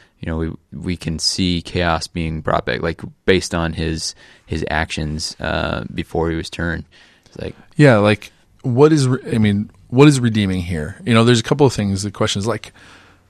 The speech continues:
Speaker 2: you know, we ask these questions of ourselves, like, is he, is he worth saving,
Speaker 1: Yeah.
Speaker 2: right? W-, he's done so much damage to the realms that should, should Sigmar even spend the moment on him?
Speaker 1: Mm-hmm.
Speaker 2: At the same time,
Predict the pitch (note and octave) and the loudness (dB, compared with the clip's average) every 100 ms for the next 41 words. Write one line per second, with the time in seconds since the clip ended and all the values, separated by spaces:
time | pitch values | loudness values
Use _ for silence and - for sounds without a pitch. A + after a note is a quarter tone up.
0 | - G#2 A2 A2+ - - _ - F2 - | -6 -2 0 -2 -8 -18 _ -2 0 -2
1 | G#2 - G#2 - G2 G2 F#2 - F#2+ F#2+ | -8 -6 -6 -4 -6 -6 -6 -4 -4 -4
2 | G2 - G#2+ - G#2+ G2+ G2 - _ _ | -6 -6 -4 -4 -4 -6 -8 -16 _ _
3 | - B2 C3 C3 - - E2 D#2 - - | -8 -4 0 -2 -2 -8 -10 -12 -14 -20
4 | - F2 E2+ - - - - - - - | -10 -8 -6 -8 -14 -20 -20 -18 -14 -8
5 | A2 A2 B2 A2 - - G#2+ F#2 - A2+ | -4 0 2 2 2 0 0 -2 -6 -4
6 | G#2+ F#2+ F2 - F2+ F2 G2+ G2+ F2 F2 | -2 -4 -8 -10 -10 -8 -6 -4 -6 -8
7 | - - - - _ G2+ G2+ _ _ _ | -12 -16 -20 -20 _ -6 -6 _ _ _
8 | _ _ _ - - A2 A2 - - - | _ _ _ -10 -6 -4 -6 -10 -12 -10
9 | F#2+ - G2+ F#2+ F#2 - _ B2 G2 F2+ | -4 -4 -2 -2 -4 -6 _ -8 -6 -8
10 | - - - F#2+ F2 F2 A#2+ B2 C#2 F2+ | -10 -12 -8 -6 -4 -2 0 -2 -4 -8
11 | F2+ G#2 - D#2 D2 - _ _ _ _ | -10 -12 -10 -8 -10 -12 _ _ _ _
12 | _ _ - A#2 G#2 - G2 F#2 - A2 | _ _ -4 -4 -2 -4 -4 -6 -4 -2
13 | G2 F#2 | -2 -6